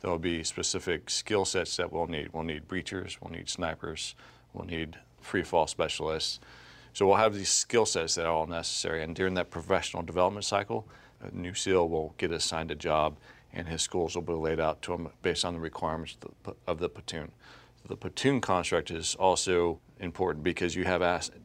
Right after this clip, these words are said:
different aspects of experience and qualifications already. And the, the new guys coming in will have a mentor over them in some capacity, whether it's joint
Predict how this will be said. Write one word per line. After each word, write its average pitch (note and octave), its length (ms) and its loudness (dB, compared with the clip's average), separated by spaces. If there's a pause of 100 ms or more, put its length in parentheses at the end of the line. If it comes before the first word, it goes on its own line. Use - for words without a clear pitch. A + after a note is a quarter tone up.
different F2+ 300 -2
aspects F2 440 -2
of E2 120 -4
experience E2+ 440 -6
and D#2+ 100 -6
qualifications D#2+ 800 -6
already. D#2 300 -6
And D#2+ 220 -6
the, D#2 140 -6 (100)
the E2 80 -8
new F2 160 -4
guys E2 280 -4
coming F2 300 -6
in E2 260 -4
will D#2+ 240 2 (100)
have F2+ 180 0
a D#2+ 60 -8
mentor E2+ 500 -2
over D#2 120 0
them E2 220 -8
in F2 80 -12
some E2 160 -10
capacity, E2+ 480 -8
whether F2 240 4
it's - 200 -2 (400)
joint F2+ 340 0